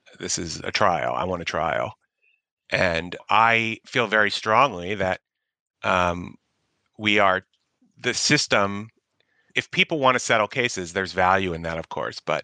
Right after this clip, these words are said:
the system, the way the system is set up to pressure people to settle is really counterproductive. And, you know, trials have a real social benefit. Um, and I think this is, was one of those cases. So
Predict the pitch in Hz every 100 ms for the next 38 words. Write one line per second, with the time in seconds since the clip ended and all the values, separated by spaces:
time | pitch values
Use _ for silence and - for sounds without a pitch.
0 | _ 98 - 131 - 117 101 98 98 _
1 | _ _ _ _ 107 107 120 120 - 117
2 | - 101 - 110 101 - - - 104 104
3 | 104 95 - 101 90 85 92 - 107 90
4 | 82 76 - 95 92 87 101 90 87 90
5 | 87 85 60 50 50 - 92 85 87 -
6 | _ _ _ _ _ - - - 104 117
7 | 117 120 104 98 104 - 101 98 107 90
8 | 101 131 - - _ _ _ _ 92 92
9 | 87 87 98 90 - 101 - 92 98 85
10 | 92 - 101 92 82 85 - 90 85 -
11 | - - - 90 85